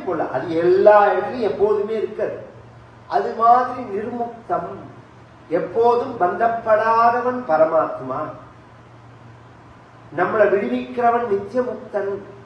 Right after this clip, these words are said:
நித்தியமுக்தனா இருக்கான், நிர்முக்தனா இருக்கான். நம்மளை விடுவிக்கிறவனாவும் இருக்கான், விடுதலை, விடுதலை அடைஞ்சவனாவும் இருக்கான்.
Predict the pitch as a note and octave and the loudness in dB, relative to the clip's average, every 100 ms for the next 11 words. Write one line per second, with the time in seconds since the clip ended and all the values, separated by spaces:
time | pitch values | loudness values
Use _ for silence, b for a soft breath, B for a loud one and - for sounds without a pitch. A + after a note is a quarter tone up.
0 | - - - - - E3+ B3 A#3+ A#3+ A#3+ | -20 -20 -20 -20 -14 -8 0 0 0 -4
1 | A#3+ A#3+ A#3+ B3 B3 G3+ F#3+ G3+ - G3+ | 0 -2 -2 -4 -2 -2 -4 -8 -10 -8
2 | G3 D#3 - C#3 C#3+ C#3+ D3 G3 G#3 G#3 | -6 -8 -8 -10 -8 -8 -6 -6 -6 -2
3 | G#3 G#3+ G#3+ A3 B3 G#3+ A#3+ B3 A#3+ - | 2 2 2 -2 -4 -4 0 0 -2 -10
4 | E3+ F3 G#3 G#3 G3+ G#3 A3 G#3+ G#3+ F#3+ | -6 -2 -2 -2 -4 -6 -4 -2 2 2
5 | F3 - A#3+ G#3+ G#3 A3 A3 - - - | 2 0 0 0 0 -2 -4 -10 -10 -10